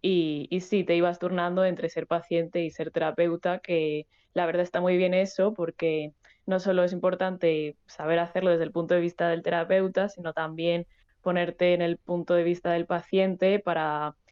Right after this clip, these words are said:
poder ver, pues, qué cosas necesitarías que te dijeran o te preguntaran o cómo deberían actuar.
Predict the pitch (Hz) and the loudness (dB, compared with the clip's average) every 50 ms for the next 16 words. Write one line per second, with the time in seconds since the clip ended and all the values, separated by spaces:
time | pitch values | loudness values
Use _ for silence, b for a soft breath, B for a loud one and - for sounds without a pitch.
0 | _ _ _ _ _ - 175 170 170 165 170 170 170 170 - 170 - - - 175 | _ _ _ _ _ -2 0 2 2 2 2 0 0 0 0 -2 -2 0 -2 -2
1 | 170 - 175 175 190 170 165 - _ 175 170 160 - 151 165 151 - 156 160 156 | 0 0 -2 -2 -2 -2 -4 -4 _ -8 -8 -8 -8 -10 -10 -6 -4 -2 -2 -2
2 | 151 - 160 - - 156 151 147 - - 185 190 190 185 175 175 175 165 160 156 | -2 -4 -6 -6 -6 -6 -6 -6 -4 -2 0 2 2 2 0 -2 -2 -2 -2 -2
3 | 156 - 156 - 165 156 156 156 156 156 - 175 175 180 180 180 175 175 175 160 | -2 -4 -6 -6 -6 -6 -6 -6 -8 -6 -4 -2 -2 0 0 -2 -2 -2 -2 -4
4 | 156 156 156 - 165 165 165 160 160 160 156 156 160 160 156 156 - _ - 165 | -6 -6 -6 -6 -4 -2 -2 -2 -2 -2 -2 -2 -4 -4 -6 -8 -8 _ -2 0
5 | 165 175 185 185 185 185 - - | 2 2 2 2 0 -2 -4 -8